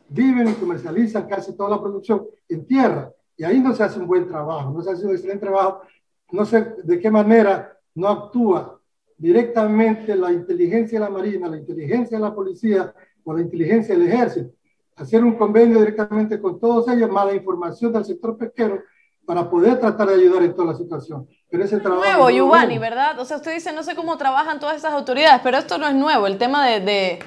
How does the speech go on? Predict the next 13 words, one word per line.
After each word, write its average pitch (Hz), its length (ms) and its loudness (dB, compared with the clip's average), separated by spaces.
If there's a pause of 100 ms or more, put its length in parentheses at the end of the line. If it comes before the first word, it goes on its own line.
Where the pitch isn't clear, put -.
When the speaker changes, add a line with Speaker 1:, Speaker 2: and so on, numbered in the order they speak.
(560)
Speaker 2:
del 233 240 4
robo 294 560 8
en, 226 720 0
en 220 320 -2
alta 214 260 2
mar, 269 400 6
el 247 160 2
robo 262 280 4
de 269 60 4
ustedes 269 260 2
a 277 100 6
los 240 140 2
pescadores, 233 680 2